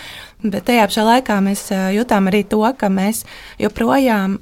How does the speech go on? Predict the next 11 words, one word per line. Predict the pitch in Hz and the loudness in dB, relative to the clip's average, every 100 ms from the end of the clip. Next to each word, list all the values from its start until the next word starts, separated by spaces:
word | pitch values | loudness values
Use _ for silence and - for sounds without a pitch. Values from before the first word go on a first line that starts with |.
| - | -6
šajā | 220 202 185 | -4 -2 -2
reģionā | 226 226 202 185 185 180 - | -2 0 0 0 0 -2 -4
ļoti | 208 220 - | -4 -4 -4
labi | 185 190 180 | -6 -6 -6
saprotamies, | 240 - 175 180 185 180 175 175 | -8 -8 -12 -10 -6 -4 -4 -8
jo | 185 | -6
mums | 175 202 196 | -4 -4 -6
ir | |
līdzīga | 190 196 214 185 180 | -6 -6 -6 -6 -4
vēstures | 190 233 - - | -4 -6 -10 -14
pieredze, | 196 202 214 254 | -12 -10 -8 -8